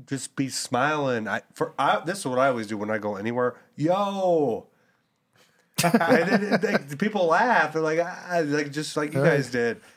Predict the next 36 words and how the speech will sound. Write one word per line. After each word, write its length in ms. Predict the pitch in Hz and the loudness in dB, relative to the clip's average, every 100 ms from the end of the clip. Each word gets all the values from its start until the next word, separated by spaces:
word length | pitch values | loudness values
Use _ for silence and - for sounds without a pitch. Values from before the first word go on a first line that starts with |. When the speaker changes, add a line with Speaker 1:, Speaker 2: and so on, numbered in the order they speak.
| _ | _
Speaker 1:
And 140 | 135 139 | -2 -2
it 120 | 139 | -2
puts 180 | 156 151 | -4 -2
them 100 | 143 | -4
in 80 | 131 | -2
a 40 | |
better 280 | 120 123 117 | -2 -2 -2
mood. 460 | 107 139 170 127 92 - | -2 -2 0 -2 -6 0
Speaker 2:
<laughs> 60 | |
Right. 320 | 196 151 180 - _ - | 0 0 -6 -6 _ -6
Speaker 1:
They're 160 | 131 | -2
like, 140 | 135 127 | 0 -2
"What 100 | 139 | -2
do 60 | |
you 80 | 139 | -2
need?" 360 | 147 175 143 - _ - | -2 -2 -4 -8 _ -6
"Okay, 360 | 113 - 131 117 | -4 -2 -4 -4
this 240 | 110 - | -6 -6
is 120 | 101 | -8
what 160 | 101 101 | -4 -2
I 100 | 95 | -2
want. 360 | 110 143 98 - | -2 -2 -2 -4
I 60 | |
want 280 | 113 104 107 | -4 -2 -2
a, 160 | 90 78 - _ _ - | -4 -6 -16 _ _ -8
a, 160 | 95 - - | -8 -8 -8
a 60 | 101 | -8
five-year 640 | - 98 107 131 127 143 | -2 -2 -2 -2 -4 -4
registration, 880 | 139 117 139 - 104 104 - 117 139 - | -2 -4 -4 -4 -4 -2 -4 -6 -6 -8
and 120 | 101 95 | -6 -6
a, 160 | 71 _ 98 | -8 _ -4
I 60 | |
want 180 | 110 127 | -4 -4
the 60 | - | -8
big 300 | - 135 127 | -6 -6 -4
boy 280 | 117 117 | -4 -4